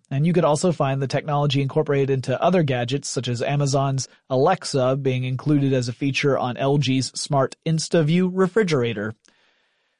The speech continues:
So you can ask your refrigerator if it's running, and then tell it jokes. I also didn't predict that smartwatches would have a less prominent space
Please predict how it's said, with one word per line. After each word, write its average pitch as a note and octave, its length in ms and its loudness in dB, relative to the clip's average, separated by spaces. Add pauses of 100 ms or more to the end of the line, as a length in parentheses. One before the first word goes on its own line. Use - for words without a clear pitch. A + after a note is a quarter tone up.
(100)
So - 120 -6
you A#2+ 60 -4
can C3 320 -2 (100)
ask B2 300 -4
your D3 100 4
refrigerator C3 640 2
if B2 80 -2
it's C3 160 -4
running, A#2 480 -2 (520)
and A2 120 -8
then A2 100 -4
tell B2 220 2
it A#2+ 80 -2
jokes. A#2+ 480 -2 (560)
I D3 100 2
also F3+ 260 4
didn't G3 300 2
predict F#3 280 2
that C3 120 -6
smartwatches D#3 920 2
would C#3+ 80 2
have C3+ 200 2
a B2+ 100 0
less C3+ 320 0
prominent C#3+ 400 -2
space - 640 -2